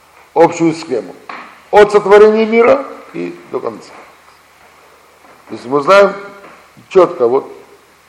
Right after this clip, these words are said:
куда это идёт направление, к чему оно движется, что будет после шести тысяч лет, как мир придёт в другое измерение, другое состояние, другая форма существования. Материальный мир,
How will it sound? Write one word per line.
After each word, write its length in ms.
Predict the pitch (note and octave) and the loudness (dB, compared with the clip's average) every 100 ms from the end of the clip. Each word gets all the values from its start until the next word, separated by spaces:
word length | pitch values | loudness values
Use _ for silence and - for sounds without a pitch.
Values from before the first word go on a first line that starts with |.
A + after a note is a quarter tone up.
| _ - | _ -8
куда 260 | C3 D#3+ | 2 4
это 200 | D#3 D3 | 4 0
идёт 200 | B2+ C3+ | -4 -4
направление, 580 | C3 C3 C3+ C#3 C#3 C#3 | -4 -2 -2 -2 -6 -8
к 100 | - | -10
чему 180 | C#3 C#3 | -4 -2
оно 100 | C#3 | -2
движется, 520 | A#2+ B2+ A#2+ A#2+ C3 - - - - _ _ _ _ _ - | -6 -10 -12 -12 -12 -12 -16 -20 -20 _ _ _ _ _ -8
что 180 | - C3+ | -4 -2
будет 180 | C#3 | -2
после 240 | C#3 B2 B2 | -4 -6 -8
шести 200 | - A#2+ | -14 -18
тысяч 180 | - A2+ | -18 -6
лет, 320 | C3 C3+ - - | -2 -2 -4 -10
как 160 | A2+ A2 - - G2+ - | -8 -8 -12 -20 -20 -18
мир 280 | A2+ A#2+ C3 | -12 -6 -4
придёт 240 | B2 A#2+ | -6 -10
в 40 | G#2+ | -10
другое 280 | A2 C3 C#3 | 0 2 2
измерение, 260 | B2+ C3 | 0 -2
другое 260 | A#2 A#2+ C#3+ | -2 0 0
состояние, 720 | C#3 - D3 D3 C#3 C3+ C3+ - - _ _ _ - - - _ _ | 0 2 4 4 2 -2 -12 -16 -20 _ _ _ -20 -20 -20 _ _
другая 320 | A#2 A#2 D3 | -4 2 4
форма 320 | D3+ D3 C#3 C3 | 4 4 2 0
существования. 840 | B2+ - - C3 B2+ B2+ B2+ C#3+ - - _ _ _ _ _ _ _ _ _ | -6 -14 -4 0 0 -2 -4 -12 -18 -20 _ _ _ _ _ _ _ _ _
Материальный 480 | A2+ - D3 D3+ D3 | -6 2 4 4 2
мир, 340 | D3+ D3 B2+ | -2 -2 -4